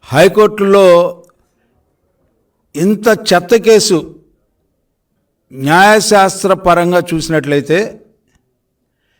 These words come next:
న్యాయ కోవిదులు చెప్పే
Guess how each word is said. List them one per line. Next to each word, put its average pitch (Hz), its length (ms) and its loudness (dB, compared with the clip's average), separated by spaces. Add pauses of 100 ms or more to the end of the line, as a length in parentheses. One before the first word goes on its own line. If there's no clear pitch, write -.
(760)
న్యాయ 160 460 2
కోవిదులు 208 540 2 (140)
చెప్పే 180 320 2